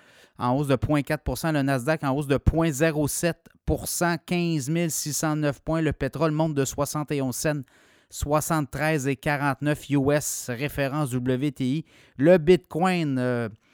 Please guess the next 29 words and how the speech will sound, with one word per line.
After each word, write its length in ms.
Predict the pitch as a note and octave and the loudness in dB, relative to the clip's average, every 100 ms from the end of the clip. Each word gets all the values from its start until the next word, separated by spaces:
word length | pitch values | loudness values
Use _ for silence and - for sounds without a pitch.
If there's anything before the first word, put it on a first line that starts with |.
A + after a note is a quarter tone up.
| _ | _
est 100 | A2+ | -10
reparti 420 | B2 - - - E3+ | -4 -2 -2 -4 0
vers 140 | D#3+ | 4
le 80 | D#3 | 4
haut, 460 | F#3 D#3 B2+ A#2+ | 4 4 2 2
euh, 100 | A#2 | 0
en 120 | A#2 D3+ | 0 -2
hausse 180 | D#3 | -2
de 340 | B2+ C3 B2+ A2+ _ _ _ _ | 0 2 2 0 _ _ _ _
près 160 | C3+ F#3 | -2 -2
de 60 | C#3+ | 6
deux 200 | E3 G#3 | 6 8
pour 260 | F3+ - | 6 4
cent, 260 | - F#3 G#3+ _ _ _ | 2 0 -2 _ _ _
quarante-trois 800 | - F#3+ E3+ G3+ G3 - F3 E3 | 4 4 6 2 2 4 6 6
mille 320 | D#3 F#3 E3+ B2 A2+ C#3 - | 4 2 0 -2 -4 -4 0
trois 380 | - D#3 D#3+ D3+ | 0 4 4 4
cent 160 | - | -2
quatre-vingt-quinze 680 | F3 D3 C#3 C3+ C3 D3+ D3+ | -4 -4 -2 -2 -2 -2 -2
dollars. 280 | B2+ C3 D#3+ | 0 0 0
Et 100 | C3+ | 0
l'once 280 | C3 D#3 C#3 B2+ | 2 2 0 2
d'or 240 | D#3+ C#3 | 2 2
est 100 | B2 | -2
parti 460 | - C3+ - - D3+ | -4 -6 -6 -6 -6
aussi 360 | A#2+ - D3 | -6 -10 -4
vers 160 | C3 B2 | -2 0
le 120 | A#2+ | 2
haut, 160 | C#3+ | 0